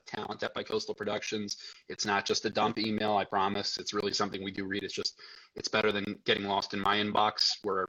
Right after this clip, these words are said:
a lot of things could get lost. And, um, you know, if you've got any other cool ideas about streaming, please send them my way.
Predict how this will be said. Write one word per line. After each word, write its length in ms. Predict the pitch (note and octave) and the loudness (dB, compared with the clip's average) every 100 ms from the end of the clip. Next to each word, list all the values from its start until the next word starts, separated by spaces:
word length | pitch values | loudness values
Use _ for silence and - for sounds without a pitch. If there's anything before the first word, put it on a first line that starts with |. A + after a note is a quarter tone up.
| - | -4
a 40 | |
lot 200 | G2 G2+ | 0 2
of 80 | G#2 | 2
things 240 | A2 G2+ - | 0 0 -2
could 260 | - A2 | -2 0
get 200 | G#2+ F2+ | 2 2
lost. 460 | G#2 G#2 - - - | 2 4 4 2 -2
And, 360 | G#2 F#2+ G2 - - - - _ - | -6 -6 -6 -12 -20 -20 -20 _ -8
um, 340 | - G2+ G2 - - | -6 -4 -6 -8 -8
you 100 | A2+ | -4
know, 180 | G#2+ - | -4 -6
if 140 | - | -10
you've 120 | A2 G#2 | -10 0
got 200 | G#2 A2 | 4 4
any 160 | A2 | 2
other 140 | G#2+ G#2+ | 2 0
cool 280 | - A2+ | 2 2
ideas 340 | G#2 G2+ G#2 G2+ | 2 0 0 0
about 220 | G2+ F#2+ | -2 0
streaming, 420 | - G#2+ G#2 F#2+ | 0 2 2 -2
please 240 | - G#2 - | -4 0 2
send 160 | G2 | 2
them 140 | G2 F#2 | -2 -4
my 100 | F#2 | -2
way. 440 | F#2+ F#2+ F#2 F2+ | 0 0 -2 -4